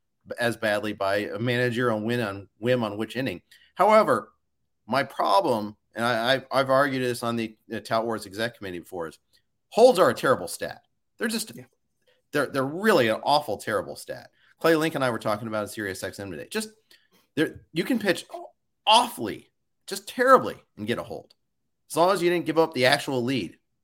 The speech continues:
Speaker 1: And it, it, it's just an awful, awful stat.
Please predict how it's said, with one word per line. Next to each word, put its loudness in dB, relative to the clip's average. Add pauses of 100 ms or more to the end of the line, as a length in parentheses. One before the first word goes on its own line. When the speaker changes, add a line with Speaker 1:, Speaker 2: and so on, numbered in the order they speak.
(260)
Speaker 1:
And -4 (400)
it, -4
it, -6
it's -6
just -8
an -6
awful, 0
awful -6
stat. -14